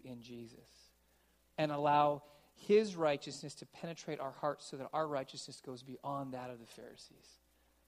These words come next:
That it comes from the inside out, not the outside in. Worship team is gonna join us again as we conclude our time with some more worship. Would, would you pray with me?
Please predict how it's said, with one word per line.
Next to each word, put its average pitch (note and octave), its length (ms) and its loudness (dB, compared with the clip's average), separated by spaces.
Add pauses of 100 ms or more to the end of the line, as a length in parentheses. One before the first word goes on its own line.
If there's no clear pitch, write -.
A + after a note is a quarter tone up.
(180)
That - 80 -6
it C#3 80 -12
comes F3 300 -4
from C#3+ 180 -8
the C3+ 120 -8
inside E3 720 -4
out, B2+ 340 -8
not C3+ 340 -6 (400)
the C3 100 -10
outside B2 420 -12
in. B2 160 -16 (840)
Worship E3 260 -4
team E3 180 -6
is C#3+ 80 -8
gonna C#3 240 -4
join C#3 220 -6
us - 260 -10 (140)
again C3+ 360 -6
as A#2+ 160 -12
we C3 200 -10 (400)
conclude D3 280 -6
our C#3 80 -4
time C3+ 260 -8
with C3 120 -10
some C#3 160 -12
more C3 120 -6
worship. C3 340 -10
Would, D3 160 -6
would E3 140 -4
you E3+ 80 -10
pray C#3 200 -4
with C3 160 -8
me? B2+ 160 -8